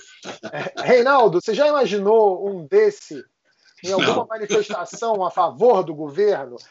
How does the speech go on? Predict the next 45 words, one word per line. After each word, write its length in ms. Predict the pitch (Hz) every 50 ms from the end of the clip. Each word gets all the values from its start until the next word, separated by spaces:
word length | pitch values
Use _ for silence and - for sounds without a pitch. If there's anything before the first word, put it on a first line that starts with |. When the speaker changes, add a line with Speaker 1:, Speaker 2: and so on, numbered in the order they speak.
| _ - - -
Speaker 1:
Acho 160 | - 285 339
que 60 | 320 -
se 260 | - - 233 123 -
solta 360 | - 285 311 359 - - 302
uma 160 | 294 277 247
dessa 300 | 190 214 214 214 214 226
na 120 | 208 202 -
Faria 360 | - 202 190 190 196 190 170
Lima, 320 | 170 190 226 247 247 226
tem 240 | - - 254 247 202 _ _
pancada 520 | - 262 285 285 - - 240 226 208 196 196
pra 120 | 185 190
ver 100 | 180 196
quem 180 | 185 190 185 160
pega. 460 | - 165 143 139 123 113 110 110 104 95 87 - - - - - - - - - - _ _ - -
Speaker 2:
É, 420 | 156 151 139 127 123 127 127 123 123 117
da-, 320 | 101 110 107 98 92 85 85 - _ _
deve 360 | 104 87 113 117 131 185 -
ter, 400 | - - 220 190 202 208 175 131 110
né? 300 | 113 131 139 127 104 92
Deve 200 | 98 104 120 -
ter, 240 | - 160 170 185
mas 360 | 175 165 160 160 139 117 - 156
eu, 560 | 175 180 185 185 180 170 160 151 147 143 151 151
eu, 420 | 151 143 151 156 156 151 147 147 143 147 156 156 _ -
eu 220 | 147 139 143 143
espero, 760 | 139 135 - - - - 156 170 151 127 101 95 95 104 107
enquanto 380 | 107 98 - 139 135 123 127
você 260 | 110 120 110 - 117 107
tinha 240 | - 117 110 104 95
fugido 380 | - 113 104 - - 110 101 87
de 120 | 92 92
nós, 340 | 95 113 131 135 117 - -
você, 140 | - 95 92 85
você 180 | - - 92 -
tinha 160 | - 98 92
desistido 380 | 87 90 92 - - 110 95
de 80 | 87 92
nós, 360 | 95 117 135 143 131 127 - _ _ _ - - _ _ -
eu 120 | 127 131
li 120 | 127 139 151
um 80 | 151
texto 340 | 143 151 147 151 147 - 156
do 80 | 143 139
Carluxo, 640 | - 165 160 151 135 127 120 107 - - 104